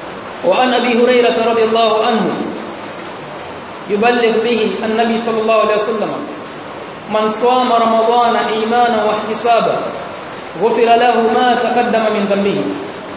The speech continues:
wa man qama laylatal qadr imanan wa ihtisaba, ghufira lahu ma taqaddama min dhanbihi."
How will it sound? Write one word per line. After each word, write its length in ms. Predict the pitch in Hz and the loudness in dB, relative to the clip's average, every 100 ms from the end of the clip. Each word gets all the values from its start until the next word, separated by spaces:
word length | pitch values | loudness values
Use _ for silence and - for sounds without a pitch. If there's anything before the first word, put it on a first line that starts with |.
| - - - - 190 | -12 -12 -14 -4 0
wa 80 | 202 | 2
man 220 | 240 240 220 233 - | 4 2 0 -4 0
qama 400 | 240 254 233 220 | 2 2 2 2
laylatal 560 | 240 240 226 220 226 220 | 2 2 2 0 -2 -2
qadr 260 | 233 226 202 - - - - - | 0 2 2 0 -4 -6 -10 -8
imanan 560 | 220 220 226 247 240 220 | -4 0 2 2 2 2
wa 80 | 214 214 | 2 0
ihtisaba, 500 | 233 220 240 240 196 - - - - - - - 156 | -2 0 4 4 4 0 -4 -8 -10 -12 -12 -8 0
ghufira 380 | 220 247 214 | 2 4 4
lahu 320 | 233 247 220 208 | 4 4 4 2
ma 160 | 233 247 226 | 2 0 0
taqaddama 400 | 247 220 202 196 | -2 0 0 0
min 140 | 190 | -2
dhanbihi." 380 | 190 185 135 - | 0 0 -2 -4